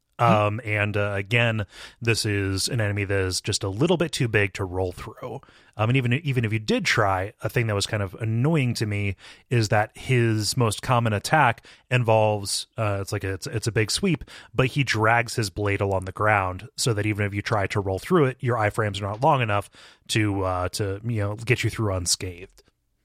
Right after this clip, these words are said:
Speaker 1: Yeah, yeah. And you, you can roll through him if you have the right equip load.
Speaker 2: Right,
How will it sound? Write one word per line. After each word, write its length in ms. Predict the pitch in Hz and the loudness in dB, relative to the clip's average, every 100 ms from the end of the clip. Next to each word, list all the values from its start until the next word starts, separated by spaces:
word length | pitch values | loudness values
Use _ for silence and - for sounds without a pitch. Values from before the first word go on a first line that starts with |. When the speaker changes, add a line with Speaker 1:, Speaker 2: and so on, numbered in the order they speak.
| _ | _
Speaker 1:
Yeah, 340 | 139 127 113 104 _ _ | 2 4 2 -2 _ _
yeah. 160 | - - - _ _ | -10 -10 -10 _ _
And 140 | 196 208 | 2 2
you, 80 | 233 | 2
you 160 | - 196 | 0 -2
can 380 | - 302 320 269 | 0 2 2 4
roll 200 | 175 165 | 4 4
through 180 | 180 170 | 4 2
him 100 | 151 | 2
if 100 | 143 | 0
you 80 | |
have 400 | 143 160 156 139 - | 0 2 2 0 -2
the 100 | 143 | 2
right 200 | 139 143 | 4 4
equip 280 | 117 - 139 | 2 -4 -6
load. 340 | 117 98 120 - _ | -6 -6 -8 -12 _
Speaker 2:
Right, 220 | 135 113 | -8 -6